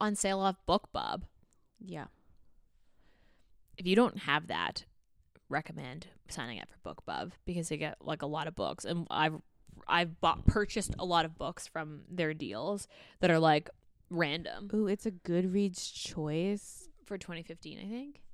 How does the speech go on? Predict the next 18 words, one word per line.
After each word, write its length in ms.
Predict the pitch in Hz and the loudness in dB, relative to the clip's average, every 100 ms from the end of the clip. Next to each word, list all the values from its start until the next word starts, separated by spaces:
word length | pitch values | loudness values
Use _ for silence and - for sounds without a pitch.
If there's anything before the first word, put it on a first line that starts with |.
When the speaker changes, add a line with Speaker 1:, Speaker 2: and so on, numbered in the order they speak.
| - | -8
Speaker 1:
the 80 | 180 | -6
year 140 | 160 | -6
it 80 | - | -10
came 160 | 190 | -14
out. 160 | - 185 | -6 -2
Speaker 2:
Yeah, 180 | 190 151 | -2 0
it 40 | |
was 160 | 165 175 | -2 -2
an 200 | 170 160 165 | -4 -6 -8
award 440 | 170 165 170 165 | -8 -6 -6 -6
nominee. 760 | 165 165 151 156 147 151 180 190 - - - - _ _ - - | -6 -8 -10 -10 -10 -8 -8 -10 -14 -20 -20 -20 _ _ -20 -12
See 60 | 175 | -10
how 40 | |
much 140 | 170 | -10
is 80 | - | -14
a 40 | 202 | -20
Kindle. 320 | 170 185 170 _ _ - - _ _ _ _ _ _ _ _ _ _ _ _ _ _ _ _ _ _ _ _ _ _ _ _ - | -18 -16 -18 _ _ -20 -20 _ _ _ _ _ _ _ _ _ _ _ _ _ _ _ _ _ _ _ _ _ _ _ _ -8
Um, 640 | 190 185 180 180 180 175 | -4 -2 -2 -2 -4 -6